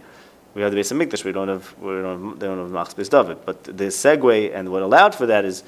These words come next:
is the end of the, of the, the, the Shivim Shana and Bavel, Vahi B'mei Achashverosh, the Gemara says, it's about going back to Eretz Yisrael. Will they go back? Won't they go back? Is the seventy years up? Nah.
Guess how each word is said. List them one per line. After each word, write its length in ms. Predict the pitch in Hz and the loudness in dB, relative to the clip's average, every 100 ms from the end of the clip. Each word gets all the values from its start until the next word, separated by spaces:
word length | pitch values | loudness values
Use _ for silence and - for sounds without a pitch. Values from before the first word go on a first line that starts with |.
| - - - | -20 -20 -16
is 120 | 104 | -6
the 120 | 104 | 0
end 220 | 110 113 107 | 2 2 0
of 140 | 95 | 0
the, 120 | 101 | 0
of 440 | 95 90 - 92 87 | 2 0 -2 -4 -6
the, 100 | 90 | -8
the, 500 | 90 98 92 90 87 | -10 -6 -4 -4 -6
the 100 | 90 | -8
Shivim 440 | 87 - 92 90 | -10 -8 -8 -10
Shana 320 | 87 90 95 | -10 -8 -6
and 100 | 120 | 4
Bavel, 420 | 156 180 160 143 | 8 8 8 4
Vahi 180 | 107 110 | 2 -2
B'mei 220 | 101 98 | -4 -4
Achashverosh, 420 | 95 101 156 143 127 | -4 -2 2 2 0
the 60 | |
Gemara 240 | 120 120 113 | -2 -2 0
says, 200 | 117 104 | 2 2
it's 200 | - 90 | 2 -2
about 340 | 98 92 90 | 2 2 0
going 200 | 92 90 | -6 -4
back 220 | 87 - | -4 -4
to 80 | - | -4
Eretz 260 | 95 92 135 | -2 -2 0
Yisrael. 260 | 156 117 | 2 4
Will 140 | 110 160 | 4 4
they 80 | |
go 120 | 147 135 | 6 6
back? 200 | 131 110 | 6 6
Won't 160 | 151 | 2
they 80 | 151 | 2
go 100 | 135 | 2
back? 300 | 135 127 - | 4 4 2
Is 140 | 131 | -4
the 60 | 127 | -2
seventy 240 | 131 123 | -4 -2
years 120 | 117 110 | -2 -4
up? 160 | 101 | -4
Nah. 240 | 127 147 | 0 0